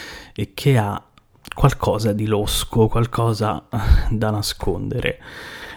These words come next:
E secondo me sarà proprio questa la storyline andando avanti, Loki e Sylvie che cercano di combattere la T V A, Mobius che s-, si vede,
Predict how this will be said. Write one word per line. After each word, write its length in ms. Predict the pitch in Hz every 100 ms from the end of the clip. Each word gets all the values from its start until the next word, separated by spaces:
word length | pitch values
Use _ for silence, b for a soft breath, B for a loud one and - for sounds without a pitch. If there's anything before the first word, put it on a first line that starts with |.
| B -
E 760 | 113 101 104 101 98 98 98 98
secondo 320 | - 107 101
me 100 | 107
sarà 240 | - 98
proprio 380 | 104 - - 104
questa 420 | - 82 - -
la 120 | 85 -
storyline 680 | - 98 107 104 - 107
andando 400 | 110 113 117 110
avanti, 460 | 107 101 101 - -
Loki 500 | 104 104 - 101 95
e 80 | 98
Sylvie 440 | - 107 107 101
che 100 | -
cercano 500 | 110 110 101 - 101
di 100 | 101
combattere 560 | - 104 101 101 - 107
la 40 |
T 160 | 98 110
V 60 | 113
A, 480 | 120 110 104 110
Mobius 720 | 113 110 110 104 104 - 104 101
che 140 | 104
s-, 240 | 101 - 120
si 260 | - -
vede, 320 | 113 113 107